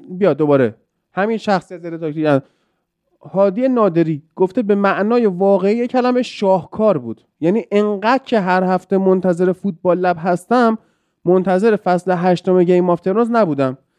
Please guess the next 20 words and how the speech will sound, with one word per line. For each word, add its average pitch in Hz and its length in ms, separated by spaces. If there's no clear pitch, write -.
دست 233 300
خوش، 262 200
درود 220 280
بر 240 160
آقا 196 240
هادی 190 300
فوق‌العاده. 143 540
ببین 202 200
آفرین، 113 480
دوباره 208 280
همین 240 220
شخصیت. 180 560
عرفان 214 380
محمودی 175 500
گفته 170 280
از 196 280
این 208 180
اپیزودا 202 360
بیشتر 233 360
بسازی. 127 440